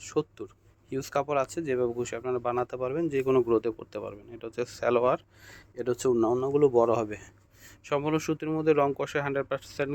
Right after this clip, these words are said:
গ্যারান্টি পাচ্ছেন আপনারা মাত্র সাতশো টাকায়, ঠিক আছে? তো কেউ মিস করবেন না এটা। আর একই কালারে যদি কেউ বেশি নিতে চান আপনারা নিতে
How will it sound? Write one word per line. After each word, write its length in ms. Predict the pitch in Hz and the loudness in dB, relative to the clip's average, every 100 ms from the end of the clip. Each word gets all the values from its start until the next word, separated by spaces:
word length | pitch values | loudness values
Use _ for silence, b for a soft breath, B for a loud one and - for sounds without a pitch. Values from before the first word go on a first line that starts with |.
| 127 | -2
গ্যারান্টি 320 | 127 123 127 | 0 0 -2
পাচ্ছেন 320 | 131 127 - 131 | -8 -10 -6 -6
আপনারা 320 | - 131 147 - b b b | -6 -6 -8 -8 b b b
মাত্র 300 | 117 120 - - | -10 -10 -10 -14
সাতশো 340 | - 104 - | -10 -10 -10
টাকায়, 300 | - 98 - - | -18 -18 -20 -18
ঠিক 120 | 139 | -14
আছে? 200 | 156 - 107 | -14 -14 -16
তো 60 | 123 | -14
কেউ 220 | 123 131 135 | -8 -4 -2
মিস 160 | 131 - | -4 -2
করবেন 260 | 117 110 110 | -2 -2 -10
না 60 | |
এটা। 180 | 110 110 - - B B B B B B _ _ - | -14 -16 -20 -20 B B B B B B _ _ -6
আর 100 | - - | -6 -2
একই 280 | 143 - 180 | -2 -2 0
কালারে 340 | - 160 160 | 6 8 8
যদি 200 | 160 165 160 | 6 2 -2
কেউ 140 | 156 | -4
বেশি 260 | 131 123 151 | -2 -2 0
নিতে 220 | 143 143 | 0 -2
চান 160 | - 147 | -2 -2
আপনারা 240 | 131 131 131 | 0 -2 -2
নিতে 160 | 127 | -4